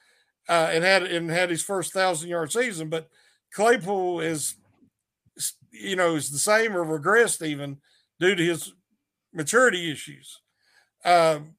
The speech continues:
Washington still can't get open, uh, you know, consistently. He, he just doesn't separate. He's a,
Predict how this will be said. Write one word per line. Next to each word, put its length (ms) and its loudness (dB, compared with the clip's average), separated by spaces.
Washington 560 4
still 280 2
can't 300 -2
get 140 2
open, 500 -2
uh, 80 -4
you 160 -4
know, 300 -6
consistently. 640 -4
He, 220 -8
he 120 -2
just 240 2
doesn't 280 0
separate. 540 -2
He's 320 0
a, 140 -6